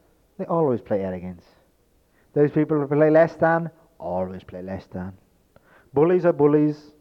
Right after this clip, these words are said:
and wimps are wimps. And your negative ego does the same pattern over and over again. It always does the same. Whatever your pattern is, it does it over and over again.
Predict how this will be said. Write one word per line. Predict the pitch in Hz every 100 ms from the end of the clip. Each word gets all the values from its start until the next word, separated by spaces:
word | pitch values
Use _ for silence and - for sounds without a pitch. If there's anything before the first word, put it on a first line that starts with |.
| _ 147
and | 131
wimps | 135 147 -
are | 151
wimps. | 120 113 110 - - _ _ _ _ _ _ _ _ _ _ _ _ _ -
And | 151
your | 151
negative | 160 170 180 175
ego | 190 160 127
does | 139 139
the | 139
same | - 143 151 151
pattern | 139 139 131 110
over | 120 131 127
and | 117
over | 117 120
again. | 120 107 104 104 _ _ _ _ _ _ _ _ _ _ _ _ _ _
It | 143
always | 147 180 180 160
does | 160 151
the | -
same. | - 123
Whatever | 117 151 170
your | 156
pattern | 147 139 135 139
is, | 117 98
it | 107 -
does | 110 107
it | 104
over | 113 110
and | 113 113
over | 110
again. | 113 131 131